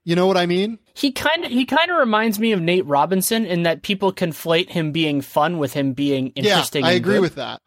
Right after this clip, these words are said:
Speaker 1: I, I very strongly agree with that. Like, Ante Zizic, who they got at number twenty-three, I had it, like, number fourteen on my board, and I gave them, like, an A plus for that pick because he's a stud, and he continued to be a stud this year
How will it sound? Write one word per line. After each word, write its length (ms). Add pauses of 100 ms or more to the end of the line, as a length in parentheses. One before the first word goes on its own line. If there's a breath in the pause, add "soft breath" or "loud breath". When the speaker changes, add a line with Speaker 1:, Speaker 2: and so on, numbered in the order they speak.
Speaker 1:
I, 160
I 160
very 300
strongly 480
agree 220
with 140
that. 280
Like, 200 (220 loud breath)
Ante 340
Zizic, 480
who 60
they 140
got 180
at 100
number 200
twenty-three, 640 (640 soft breath)
I 100
had 160
it, 80
like, 140
number 160
fourteen 400
on 60
my 120
board, 280
and 100
I 80
gave 220
them, 160
like, 180
an 140
A 100
plus 320
for 120
that 180
pick 320
because 360
he's 160
a 60
stud, 460 (320 loud breath)
and 280
he 120
continued 560
to 60
be 120
a 60
stud 320
this 240
year 280